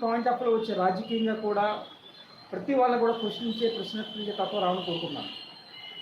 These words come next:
అలా దొంగలు కూడా చాలామంది తయారవుతారు, డబ్బులు కలెక్ట్ చేసిన వాడుకునే వాళ్ళు చాలామంది తయారవుతారు. నేను ఈ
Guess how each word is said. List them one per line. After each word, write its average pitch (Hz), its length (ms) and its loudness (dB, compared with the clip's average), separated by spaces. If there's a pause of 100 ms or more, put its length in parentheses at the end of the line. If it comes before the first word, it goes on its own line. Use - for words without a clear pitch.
అలా 185 280 2
దొంగలు 233 220 4
కూడా 262 200 4
చాలామంది 226 280 4
తయారవుతారు, 208 360 0
డబ్బులు 156 280 -4
కలెక్ట్ 208 220 -2
చేసిన 202 220 -4
వాడుకునే 180 280 2
వాళ్ళు 180 160 -4
చాలామంది 170 260 -2
తయారవుతారు. - 400 -10 (720)
నేను 240 160 6 (380)
ఈ 214 260 4